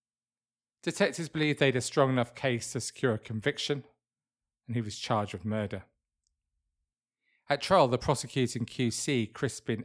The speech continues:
Aylett, had warned the jury that the evidence in this case called for strong stomachs. He told jurors that Stefano heavily used crystal meth and had lost his job with Morgan Stanley before seeking help from a support group run by Alex Roberts.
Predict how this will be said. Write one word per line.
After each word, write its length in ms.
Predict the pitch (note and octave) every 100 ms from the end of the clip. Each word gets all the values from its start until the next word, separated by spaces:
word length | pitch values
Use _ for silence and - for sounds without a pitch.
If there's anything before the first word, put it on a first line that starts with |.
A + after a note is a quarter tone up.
| -
Aylett, 440 | D3 C#3+ A2 G#2+ -
had 220 | A2+ G#2+
warned 280 | B2+ A#2+ A2+
the 80 |
jury 400 | G#2+ - C3+ B2+
that 180 | A#2 A#2+
the 120 | A#2+
evidence 460 | A#2 A2 A#2+ A#2 -
in 40 |
this 160 | A2 G2+
case 360 | - A#2+ A2+ -
called 260 | - A2+
for 120 | -
strong 340 | G#2 - A#2 G#2
stomachs. 640 | - A#2+ A2+ G#2+ - - _ _ _ _ _ _ _ _ _ _ _ _ _
He 120 | _ D3
told 240 | F3+ D#3+
jurors 340 | E3 D3+ C#3+
that 120 | C#3 A2+
Stefano 640 | C3 - C3+ B2+ B2+ A#2+
heavily 320 | B2+ A2+ A2+
used 280 | A2+ G#2+ -
crystal 300 | A#2 - G#2+
meth 420 | C3 D3 - - _ _ _ _ _ _
and 140 | C3 A#2
had 120 | G#2+
lost 340 | B2+ A2+ -
his 180 | A#2+ G#2
job 320 | - A#2+ G#2+
with 180 | A2+ -
Morgan 360 | B2 A2+ A2+ G2+
Stanley 600 | - B2+ B2+ B2+ B2+ - _ _ _ _ _
before 320 | D#3+ - G3
seeking 380 | - E3+ D3+ C3+
help 260 | D3 C3+ -
from 160 | B2+
a 60 | A#2
support 480 | - - C3+ C3+ -
group 260 | A2 G2
run 180 | A#2 G#2+
by 180 | G#2 A2
Alex 400 | - A2+ A2+ -
Roberts. 640 | B2 A#2 A#2+ - - -